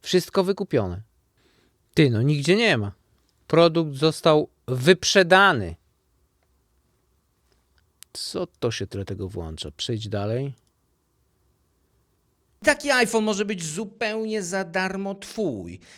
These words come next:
gdyż nawet osiem tysięcy złotych albo nawet więcej, jeśli tego pragniesz, jeśli tego chcesz, może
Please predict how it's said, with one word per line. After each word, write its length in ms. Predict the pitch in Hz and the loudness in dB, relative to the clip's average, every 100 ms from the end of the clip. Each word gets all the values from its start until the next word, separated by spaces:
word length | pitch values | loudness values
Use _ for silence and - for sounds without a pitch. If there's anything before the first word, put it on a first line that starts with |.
| _ | _
gdyż 280 | 139 185 156 | -6 -6 -4
nawet 320 | 180 175 180 | -4 -6 -6
osiem 360 | - 214 254 226 | -4 -4 -4 -8
tysięcy 500 | 233 233 233 226 233 | -8 -8 -8 -8 -10
złotych 520 | 185 123 92 95 90 | -6 -6 -8 -14 -10
albo 220 | 120 143 | -8 -6
nawet 240 | 185 202 214 | -8 -8 -6
więcej, 360 | 226 175 - | -4 -4 -6
jeśli 200 | 101 - | -10 -10
tego 200 | 120 110 | -12 -12
pragniesz, 480 | 120 151 139 143 139 | -10 -8 -6 -6 -8
jeśli 220 | 131 - | -10 -10
tego 240 | 151 147 147 | -8 -8 -8
chcesz, 580 | - - 156 143 - - _ _ _ _ _ _ _ | -8 -4 -2 -4 -8 -16 _ _ _ _ _ _ _
może 800 | 98 120 160 202 175 170 233 | -12 -6 -2 -2 -2 -8 -8